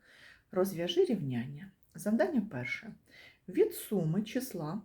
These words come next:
три цілих дев'ять десятих та невідомого числа, позначеного змінною х, віднімають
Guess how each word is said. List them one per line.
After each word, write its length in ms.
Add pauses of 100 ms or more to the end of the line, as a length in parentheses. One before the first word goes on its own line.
три 160
цілих 340
дев'ять 300
десятих 640
та 180
невідомого 640
числа, 560 (420)
позначеного 720
змінною 600
х, 400
віднімають 600